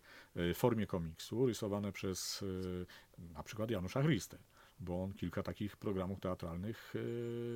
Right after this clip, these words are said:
e, narysował. E, bodajże dla teatru w Olsztynie, e, i, e, i to są też takie ciekawostki kolekcjonerskie. Oczywiście też zależy to,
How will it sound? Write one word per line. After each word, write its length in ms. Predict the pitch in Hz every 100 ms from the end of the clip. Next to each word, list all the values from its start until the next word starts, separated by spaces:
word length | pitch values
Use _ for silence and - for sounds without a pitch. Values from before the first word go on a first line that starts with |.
| 120 120 139
e, 40 | 120
narysował. 520 | 139 139 87 73 - - - - - - -
E, 260 | 92 90 87
bodajże 360 | 95 101 92
dla 160 | 98 95
teatru 440 | 98 92 98 92
w 80 | 90
Olsztynie, 640 | 92 - 139 135 127 123 117 143 113
e, 40 | 107 110 -
i, 200 | 123 120 - - - -
e, 20 | 110 110 113 117 -
i 260 | 127 127 123 -
to 160 | - 123
są 300 | - 123 120
też 480 | - 117 - - 107 101
takie 220 | 101 104
ciekawostki 520 | 101 101 92 - 95
kolekcjonerskie. 760 | 101 92 - 95 85 - -
Oczywiście 380 | 123 107 101 107
też 220 | - 98
zależy 320 | 95 98 92
to, 120 | 87